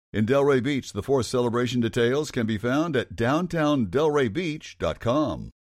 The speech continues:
In Royal Palm Beach, the Star Spangled Spectacular happens the same place, Commons Park, and it's a free show.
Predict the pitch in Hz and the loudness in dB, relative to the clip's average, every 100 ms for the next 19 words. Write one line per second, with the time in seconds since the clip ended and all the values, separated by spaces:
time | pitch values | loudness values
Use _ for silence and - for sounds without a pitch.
0 | - 135 143 220 165 139 143 120 104 62 | 0 2 4 4 2 0 0 0 -2 -8
1 | - - 113 - 160 190 180 - 156 160 | -12 -6 -4 -2 -2 0 -2 -2 -4 -2
2 | 170 - 175 175 165 110 - 90 107 135 | -6 -6 -8 -4 -2 -2 -2 -2 -2 -2
3 | 160 160 160 - 98 - 92 113 135 107 | -4 -6 -8 -16 -18 -8 -2 2 2 2
4 | 95 65 - - - 120 196 208 - 190 | -2 -4 -10 -14 -6 -4 -2 -4 -2 0
5 | 131 131 - 95 76 - 71 87 101 101 | 0 -2 -6 -4 -4 -6 -8 -4 -4 -2
6 | 82 58 | -4 -4